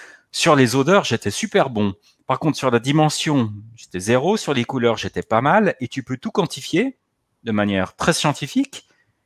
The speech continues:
et dire, par exemple, « Bah, tiens, j'ai eu quatre-vingts pour cent de, de perceptions qui étaient correctes. »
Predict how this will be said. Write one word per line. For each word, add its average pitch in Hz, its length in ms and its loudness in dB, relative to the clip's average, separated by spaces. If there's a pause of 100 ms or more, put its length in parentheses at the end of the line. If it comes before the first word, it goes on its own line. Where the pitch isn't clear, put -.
(120)
et 143 80 0
dire, 165 240 0
par 117 140 4
exemple, « 160 320 0
Bah, 101 100 2
tiens, 175 220 0
j'ai 143 160 -2
eu 107 80 -4
quatre-vingts 147 440 0
pour 120 160 -8
cent 156 180 -2
de, 98 420 2
de 104 80 -2
perceptions 127 560 -4
qui - 80 -4
étaient - 160 -2
correctes. » - 540 -2